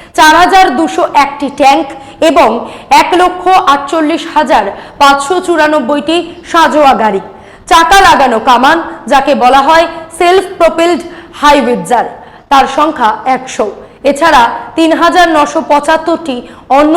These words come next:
ধরনের কামানও ব্যবহার করে ভারতীয় সেনাবাহিনী। অন্যদিকে পাক ফৌজের ট্যাঙ্ক সাঁজোয়া গাড়ি এবং কামানের সংখ্যা যথাক্রমে দু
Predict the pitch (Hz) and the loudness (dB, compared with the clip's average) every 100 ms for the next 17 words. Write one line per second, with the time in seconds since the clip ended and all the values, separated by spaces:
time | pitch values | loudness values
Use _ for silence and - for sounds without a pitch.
0 | 311 - 277 277 220 214 240 226 294 330 | 0 -2 -2 0 -2 -2 0 2 0 0
1 | 254 214 214 226 220 330 269 185 - - | 0 -2 -2 -4 -2 -2 -2 -4 -14 -14
2 | - 247 294 320 302 302 - 240 220 214 | -2 2 2 2 0 0 0 -2 0 0
3 | 233 240 208 - - - - - 302 349 | 0 -4 -4 -10 -20 -20 -6 0 2 2
4 | 403 427 330 - - - - 320 381 - | 2 2 2 -2 -6 -6 2 4 4 2
5 | 392 370 370 359 359 285 311 320 - 302 | 0 0 2 0 0 0 0 0 0 0
6 | 247 294 247 208 233 302 330 - - 226 | 2 0 2 0 0 -2 -6 -12 -2 0
7 | 294 233 240 - - - 285 330 349 359 | 2 0 -4 -12 -2 2 4 2 0 -2
8 | - 277 269 311 320 254 233 277 277 302 | -2 -2 -2 -2 0 -2 -2 -6 -4 -2
9 | 294 294 - - 220 | -2 -4 -12 -8 -2